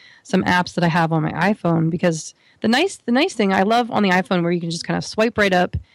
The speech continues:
tap on the, the clock icon, and then start a timer. So that's, that's the, my go-to. That's the one that I use all the time. But then I have a couple of other apps that will do multi-timers. You know, a lot of people use that for cooking when you're,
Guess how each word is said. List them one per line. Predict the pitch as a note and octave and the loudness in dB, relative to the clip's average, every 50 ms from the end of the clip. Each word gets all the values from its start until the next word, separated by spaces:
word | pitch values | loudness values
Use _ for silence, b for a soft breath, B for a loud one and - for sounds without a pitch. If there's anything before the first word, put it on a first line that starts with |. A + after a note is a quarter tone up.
| b b b b | b b b b
tap | - - F#3+ G3 A3 - | -4 0 2 2 2 2
on | B3 B3 A#3+ A3+ | 2 2 2 2
the, | G#3 G3 F#3+ F3+ F3+ F#3+ | 2 2 2 2 2 0
the | F#3 F#3+ | -2 -6
clock | E3 - G3+ F#3+ F#3 - | -4 0 0 0 0 0
icon, | F3+ F3 E3+ - - F3 F3+ E3 E3 E3 | 0 0 -2 -2 -2 -2 0 0 0 -2
and | - F#3+ E3+ E3 | -2 -2 -2 0
then | E3+ E3 | 0 -2
start | D3+ - - - F3+ F#3 F#3 - | -4 -4 -2 0 0 0 0 -2
a | |
timer. | - - F3 D#3+ D#3 D3+ D#3 F3 F3 | -2 -2 -2 -2 -4 -4 -6 -8 -8
So | - - | -4 -2
that's, | E3+ F3+ E3+ - - - - | 0 0 0 -2 -6 -12 -4
that's | - F#3+ F#3+ F#3+ - | -2 -2 0 0 0
the, | - F#3+ F3+ | -2 -4 -2
my | G3+ - F3 E3 | -2 -2 0 0
go-to. | D#3+ D#3 F#3 E3+ E3 D#3 - - - G#3+ G#3+ | 0 2 2 0 0 0 -2 -4 -4 -4 -4
That's | F#3+ F3+ F3 | -4 -4 -2
the | - F#3+ | 0 0
one | F3+ F3 E3 | 0 0 2
that | E3 | 0
I | E3 | 0
use | E3 E3 E3 E3 E3 - - | 0 0 0 0 -2 -4 -2
all | F3+ E3+ E3+ | -2 -2 0
the | F#3 G3+ | 0 -2
time. | - G#3+ G#3+ G#3+ A3+ A#3+ A#3+ B B B B B B B B B | 0 0 0 2 2 0 -2 B B B B B B B B B
But | - F3+ | -2 0
then | G3+ F#3+ | 2 2
I | F#3+ | 2
have | F3+ G3 F3+ | 2 2 0
a | F3+ | -2
couple | - - F#3 F3+ F#3 | -2 0 0 2 2
of | E3+ E3 | 2 2
other | E3+ E3+ - | 0 0 0
apps | - E3+ E3+ E3+ - - - | 0 -2 -2 -2 -4 -4 -4
that | - - - | -4 -2 -2
will | F#3 E3+ | -2 -2
do | D#3+ F3+ E3+ | 0 0 0
multi-timers. | E3 D#3+ E3 F3 - - G3 - G3+ G3 G3 G3 G3+ G#3 A3 - - - _ _ _ _ _ _ _ _ _ _ - | 2 2 0 0 0 -2 -2 0 0 2 2 2 2 2 0 -2 -6 -12 _ _ _ _ _ _ _ _ _ _ -2
You | F#3 | 0
know, | F3 E3 | 2 2
a | D#3+ | 4
lot | E3 D#3+ | 2 2
of | D#3+ - | 0 0
people | - E3 E3+ E3+ | -2 0 2 2
use | E3 E3 | 2 2
that | D#3+ - - - | 2 0 -2 -4
for | - - | -6 -6
cooking | - - F3 - - E3+ E3 D#3+ D#3+ D#3 | -2 -4 -2 0 2 2 4 4 4 4
when | D#3+ D#3 | 4 2
you're, | - D#3 D#3 | 2 2 0